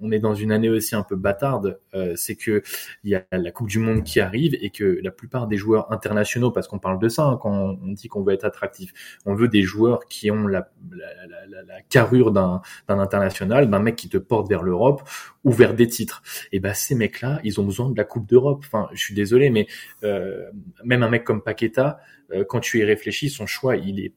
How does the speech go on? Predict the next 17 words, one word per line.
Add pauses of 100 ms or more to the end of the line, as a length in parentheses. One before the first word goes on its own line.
pas
vraiment
judicieux
parce
qu'il
part
pour
un
club
qui,
comme
l'Olympique
Lyonnais, (440)
va
pas
disputer,
euh,